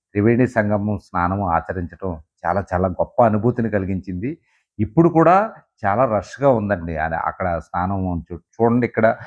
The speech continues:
ఆ, ఈ మూడు నదులు సంగమం కాబట్టి, ఆ, రంగులు కూడా, వాటర్ రంగులు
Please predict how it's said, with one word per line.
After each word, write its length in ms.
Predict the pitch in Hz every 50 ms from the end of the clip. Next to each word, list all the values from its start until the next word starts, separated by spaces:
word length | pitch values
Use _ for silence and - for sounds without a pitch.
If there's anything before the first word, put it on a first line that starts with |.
| - - - - -
ఆ, 380 | 98 98 98 98 98 95 92 98 101 - _ -
ఈ 140 | 104 104 107
మూడు 340 | 98 101 104 113 127 127
నదులు 540 | 120 113 110 110 120 143 147 143 131 117 113
సంగమం 640 | 110 - - 110 95 95 110 117 120 120 120 113 107
కాబట్టి, 640 | 101 107 98 92 98 95 - 120 117 104 95 98 - _ _ _ _ _ _ -
ఆ, 260 | 98 98 92 92 92
రంగులు 380 | 87 92 98 101 120 135 143 143
కూడా, 600 | 135 - 127 123 123 120 107 101 98 98 98 95 90
వాటర్ 380 | 92 95 101 104 - - 104
రంగులు 320 | 104 104 101 98 104 107